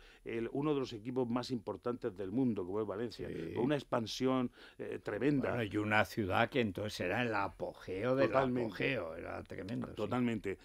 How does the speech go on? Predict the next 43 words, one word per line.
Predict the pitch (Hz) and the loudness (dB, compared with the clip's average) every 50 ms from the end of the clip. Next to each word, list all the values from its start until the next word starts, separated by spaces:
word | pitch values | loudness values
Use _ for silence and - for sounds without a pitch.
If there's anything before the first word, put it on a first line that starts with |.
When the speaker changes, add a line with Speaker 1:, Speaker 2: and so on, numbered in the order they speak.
| - - - - | -16 -20 -6 0
Speaker 1:
Este | 131 135 127 - 147 139 | 2 2 2 4 4 4
hombre, | 131 131 127 123 127 123 123 117 110 101 | 4 4 4 4 4 4 4 4 4 2
Speaker 2:
Hasta | 98 98 - 151 135 | 0 0 2 4 6
Speaker 1:
Soler, | 127 127 135 | 6 6 6
Speaker 2:
iba | 143 147 156 156 | 6 6 6 6
y | 151 | 6
venía | 139 131 123 127 120 107 | 6 4 4 2 2 0
el | 101 95 | -2 -4
Papa, | - 117 127 143 147 147 - 120 110 107 | -2 0 2 2 2 2 2 0 0 0
o | 104 101 95 | -2 -4 -6
sea, | - - 104 107 113 | -8 -8 -6 -4 -2
Speaker 1:
claro, | 110 127 131 123 107 | 2 2 2 2 2
Speaker 2:
todo | - 104 123 | 0 0 0
Speaker 1:
este | 120 117 113 - | 0 0 2 0
Speaker 2:
muy | - 135 | 0 2
Speaker 1:
se-, | 113 110 | 0 0
Speaker 2:
bien. | 107 107 127 | -2 -2 -4
Speaker 1:
sueña | 165 - - 160 175 185 180 156 139 127 117 107 | -4 -4 8 10 10 10 10 10 8 6 4 4
realmente | 104 107 107 107 113 120 127 127 - - 135 151 - - | 2 0 0 2 2 4 2 2 2 0 -2 -4 -4 -4
y, | 110 110 110 | -4 -4 -4
y | 110 104 104 101 104 | -4 -4 -4 -4 -4
según | 92 - 113 98 110 120 | -4 -4 -2 0 2 2
la | 123 120 | 2 2
policía | 113 120 110 113 113 - 127 123 117 | 0 0 0 0 -2 0 2 2 2
acaba | 107 123 117 113 | 2 2 2 2
de | 113 | 2
descubrir, | 117 110 - 113 117 120 127 139 - - - - - | 0 -2 -2 -2 0 0 0 -2 -4 -10 -14 -10 -10
estaba | 107 - 123 120 123 | -6 -2 0 2 2
rodeado | 120 113 110 98 98 101 110 120 120 | 4 2 2 2 2 2 2 4 2
de | 113 92 | 2 0
timadores. | - 98 - 78 90 107 110 92 80 76 | -2 -6 -6 -4 -2 -2 -2 -2 -4 -8
O | 76 | -12
sea, | - - 104 | -10 -8 -8
es | 95 92 | -8 -8
decir, | 95 - - 101 92 - - - - - - | -10 -8 -8 -8 -8 -8 -10 -16 -20 -6 -4
este | 127 131 - - 135 | -4 -4 0 0 0
hombre | 131 131 131 131 | 2 2 2 0
Soler | 120 - 123 123 127 123 | 0 0 0 0 0 0
se | - - 95 92 | -2 -4 -4 -2
mete | 117 123 117 107 123 | -2 -2 0 0 0
en | 120 | 0
un | 120 117 | 0 0
asunto | 113 104 - 135 123 101 - 120 135 - | -2 -4 -2 -4 -4 -2 -2 -4 -4 -4